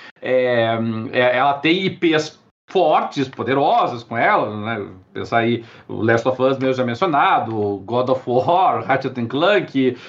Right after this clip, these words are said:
é, você tem uma...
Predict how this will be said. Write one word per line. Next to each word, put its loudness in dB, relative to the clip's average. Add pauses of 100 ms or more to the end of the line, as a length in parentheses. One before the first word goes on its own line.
(160)
é, 0 (260)
você -6
tem 0
uma... 2